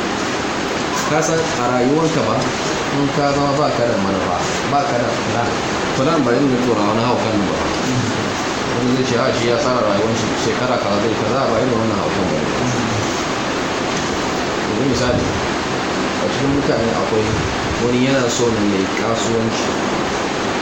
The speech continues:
sai dai surveying. Surveying ma masu hankali ne suke yi. Sai dai ya tambaya irin wanda suke kasuwanci, ya suke yi, ya suke sayar, ya kaza, ya kaza, ya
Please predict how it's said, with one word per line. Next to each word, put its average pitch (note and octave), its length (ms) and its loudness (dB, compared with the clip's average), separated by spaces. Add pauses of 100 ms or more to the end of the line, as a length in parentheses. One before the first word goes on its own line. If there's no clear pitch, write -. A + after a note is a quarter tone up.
(100)
sai C#3+ 240 2
dai C#3 400 4
surveying. B2+ 560 2 (320)
Surveying D3 340 2
ma C#3 160 2
masu A#2 240 2
hankali B2 320 0
ne A2+ 160 0
suke - 240 0
yi. F2+ 200 0 (680)
Sai A#2 180 0
dai A2 140 2
ya A2 80 2
tambaya F#2+ 580 2
irin G#2 300 0
wanda G2 240 0
suke G2 380 0
kasuwanci, G2+ 580 0
ya F#2 140 2
suke G#2 280 0
yi, G2 380 2
ya F2+ 80 2
suke G2 320 -2
sayar, F#2 260 0
ya E2 120 0
kaza, F2 280 0
ya G2+ 160 2
kaza, F#2+ 320 0
ya G#2+ 160 2